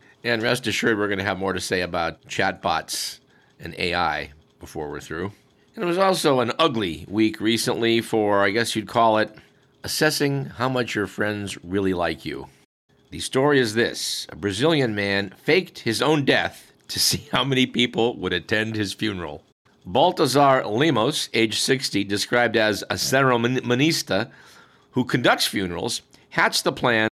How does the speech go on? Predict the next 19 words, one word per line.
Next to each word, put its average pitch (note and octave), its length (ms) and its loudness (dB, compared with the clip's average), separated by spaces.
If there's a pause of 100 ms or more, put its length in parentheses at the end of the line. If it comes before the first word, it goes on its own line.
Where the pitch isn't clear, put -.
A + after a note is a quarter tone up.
(100)
after A2+ 300 -2
presiding C3+ 420 2
over B2 280 2
a A2 40 2
service G#2+ 420 0
that A2 100 -2
drew A2 340 0
only A2+ 320 0
two G2 320 -2
mourners. F2+ 640 -6 (240)
So D3 240 0
he G3 120 2
announced C#3+ 340 0
his B2+ 160 0
own G3 180 4
death C3+ 320 2
via B2 160 2
social C3 340 0
media, G#2 460 0